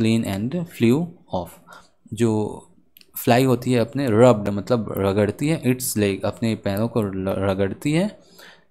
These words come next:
and clean it उसको क्लीन करती है, and flew off और वहाँ से उड़ जाती है। And the spider sat और जो स्पाइडर होता है बैठ जाता है, and urgently यानी बहुत ज़्यादा, अ,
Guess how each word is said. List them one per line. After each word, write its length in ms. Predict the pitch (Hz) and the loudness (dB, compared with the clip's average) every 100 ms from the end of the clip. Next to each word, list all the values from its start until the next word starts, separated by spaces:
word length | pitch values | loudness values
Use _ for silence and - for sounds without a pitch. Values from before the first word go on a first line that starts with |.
| 120 | -2
and 220 | 135 165 | 0 0
clean 340 | 170 151 147 107 95 | 0 2 4 4 0
it 220 | - - | -8 -10
उसको 260 | 107 - 117 | -8 -4 -4
क्लीन 380 | - 110 139 | 0 2 2
करती 300 | 143 143 147 | 2 -2 0
है, 140 | 160 165 | -2 -2
and 200 | 175 - | -4 -4
flew 300 | 127 147 185 - - | 0 0 0 -6 -10
off 140 | 101 92 - - - - | -8 -8 -12 -20 -16 -6
और 140 | 127 | -4
वहाँ 280 | 143 101 98 | -4 -6 -6
से 340 | - 170 180 - | -4 -6 -6 -6
उड़ 180 | 113 104 | 0 0
जाती 340 | 98 90 - 95 | 0 -6 -8 -12
है। 180 | - - _ _ - | -12 -20 _ _ -2
And 120 | 156 160 | 4 4
the 220 | 131 123 127 | 4 2 0
spider 420 | 120 117 123 127 127 | 0 2 2 0 -2
sat 180 | 95 87 - _ - _ 104 | -6 -6 -12 _ -20 _ -8
और 60 | |
जो 180 | 101 107 | -4 -6
स्पाइडर 380 | - 98 95 113 | -6 -4 -2 -2
होता 280 | 110 101 123 | -4 -4 -4
है 80 | |
बैठ 320 | 123 117 117 104 | 0 4 4 4
जाता 340 | 98 92 95 | -2 -4 -8
है, 120 | - | -6
and 340 | 120 151 160 170 - - _ _ 139 | -2 0 0 -4 -6 -20 _ _ 4
urgently 580 | 156 139 110 104 95 87 104 | 4 4 0 -2 -4 -6 -6
यानी 360 | 107 110 135 | -4 0 0
बहुत 540 | 117 - 113 120 110 - | -2 -4 -4 -2 -4 -6
ज़्यादा, 360 | 95 92 113 175 190 - _ _ _ _ - | -8 -6 -4 -6 -8 -14 _ _ _ _ -10
अ, 240 | 107 107 | -6 -6